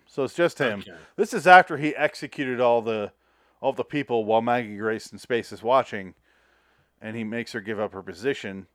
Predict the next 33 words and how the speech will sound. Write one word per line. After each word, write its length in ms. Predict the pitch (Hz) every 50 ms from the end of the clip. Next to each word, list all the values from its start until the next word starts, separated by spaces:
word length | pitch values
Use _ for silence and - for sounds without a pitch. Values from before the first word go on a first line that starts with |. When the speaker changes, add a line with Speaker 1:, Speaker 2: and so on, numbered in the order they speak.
| _ _ _ _ _ _ _ _ _ _ _ _ _ _ _ _ _ _
Speaker 1:
And 100 | 120 120
then 120 | 120 117 117
they 100 | 117 113
knock, 320 | 113 120 117 117 - -
uh, 160 | 127 107 101
Guy 240 | 95 92 123 117 113
Pearce 440 | - - - 135 131 117 - - -
over 380 | 110 104 98 95 98 98 101 98
and 100 | 95 92
he 60 | 92
falls 540 | - - 120 110 113 120 120 113 110 104 104
and, 240 | 107 101 90 - - 98
and 100 | 104 101
knocks 240 | 101 98 98 -
himself 300 | - 90 - 104 92 -
out 340 | 110 117 110 110 101 104 - -
on 120 | - 101
a 40 | 92
thing. 420 | - - 139 139 123 113 107 107 101 _ _ _ _ _ _ _ _ _ _ _ _ _ _ _ _ _ _ _ _ _ _ _ _ _ _ _ _ _ _
And 160 | - 139 135 139
then, 220 | 143 147 147 143
he, 80 | 139 143
yeah, 240 | 113 156 147 123 113
then 160 | 104 139 139
he 140 | 143 131 - _ -
stabs 320 | - - - 151 135 123
his 80 | 127 123
brother, 300 | 104 135 123 120 123 123
kills 260 | - - 147 139 117
all 100 | 127 123
the 100 | 120 127
other 120 | 123 123 113
dudes. 460 | 110 120 123 123 120 117 - -